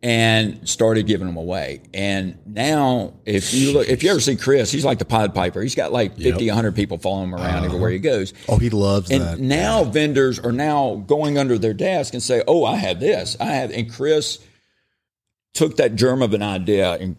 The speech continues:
Speaker 1: and exploded it. And now it's like vendors love that. And of course, the attendees, if you, if you're following Chris around and don't win something, you're, you're,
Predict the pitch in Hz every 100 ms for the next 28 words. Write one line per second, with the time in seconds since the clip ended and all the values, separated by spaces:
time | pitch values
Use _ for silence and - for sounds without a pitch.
0 | _ 90 80 - 113 - - 98 82 -
1 | - - - 95 95 95 95 117 127 127
2 | 120 107 110 110 113 95 98 120 135 107
3 | 87 69 104 110 117 117 113 107 101 120
4 | 135 117 110 113 147 147 135 95 101 214
5 | 247 - - 120 214 294 - 143 151 123
6 | 160 135 110 127 131 92 123 123 151 143
7 | - 147 - 135 98 123 104 131